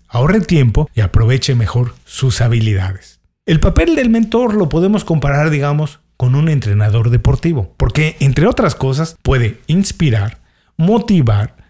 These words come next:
brindar conocimiento adicional, ofrecer un punto de vista diferente, una perspectiva adicional, identificar oportunidades que el aprendiz no logra ver porque no tiene toda la información y algo muy especial. Para mí, esto es lo más importante.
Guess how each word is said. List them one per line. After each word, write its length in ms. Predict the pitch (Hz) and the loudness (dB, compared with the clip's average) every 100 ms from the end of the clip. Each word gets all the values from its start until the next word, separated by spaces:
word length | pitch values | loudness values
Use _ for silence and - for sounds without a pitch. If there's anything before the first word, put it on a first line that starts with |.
| _ - | _ -2
brindar 380 | 127 156 202 | 0 2 0
conocimiento 580 | 202 165 104 123 156 165 | 0 0 2 2 0 0
adicional, 680 | 123 107 107 110 104 127 _ - | -2 -2 -2 0 0 -4 _ -6
ofrecer 380 | 139 143 170 180 | -4 -2 -2 0
un 140 | 165 | -2
punto 300 | 165 160 156 | -2 -2 -2
de 80 | 120 | -2
vista 260 | 120 - 117 | -4 -4 -4
diferente, 720 | 101 110 110 123 127 120 - _ _ - | -4 -2 0 -2 -2 -4 -6 _ _ -4
una 220 | 131 120 | 0 0
perspectiva 600 | 117 - 107 98 - 127 | -2 -6 -6 -6 -4 -2
adicional, 640 | 120 110 104 98 104 101 - | -2 -2 -2 -2 0 -2 -2
identificar 720 | 147 147 151 143 - - 185 | 0 0 0 -2 -4 -4 -4
oportunidades 880 | 185 147 127 135 127 135 147 151 117 | -2 -4 -4 -2 -2 -2 -2 -2 -4
que 100 | 131 | -2
el 60 | 113 | -4
aprendiz 500 | 107 113 127 139 - _ - | -2 -2 -2 -4 -10 _ -4
no 160 | 131 147 | 0 0
logra 300 | 151 127 107 | 0 0 0
ver 260 | 131 127 | 0 0
porque 240 | - - 110 | -2 -2 -2
no 140 | 120 | -2
tiene 240 | 127 120 | -2 -2
toda 300 | 107 131 131 | -2 -2 0
la 100 | 110 | 0
información 680 | 104 101 151 143 110 120 156 - - | 0 -2 -2 -2 0 0 -2 -8 -8
y 120 | 131 | -2
algo 240 | 151 151 135 | 0 2 2
muy 200 | 131 135 | 2 0
especial. 400 | - 117 123 107 - | 0 -2 -2 -2 -2
Para 200 | 170 175 | -2 2
mí, 240 | 226 254 - - | 0 -2 -10 -8
esto 240 | 139 - | -6 -4
es 60 | 143 | -4
lo 120 | 120 | -2
más 240 | 113 123 120 | -2 -2 -2
importante. 640 | 113 101 98 104 98 - | -4 -4 -6 -4 -6 -8